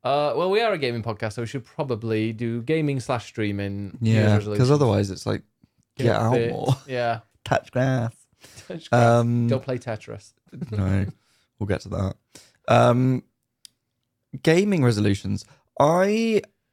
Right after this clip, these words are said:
Speaker 2: I am not gonna last saying this,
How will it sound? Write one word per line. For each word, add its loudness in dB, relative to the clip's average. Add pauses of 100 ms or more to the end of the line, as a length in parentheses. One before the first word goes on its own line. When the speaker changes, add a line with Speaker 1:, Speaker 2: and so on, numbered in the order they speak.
(1600)
Speaker 2:
I 4
am 2
not 2
gonna 2
last 2
saying -2
this, -10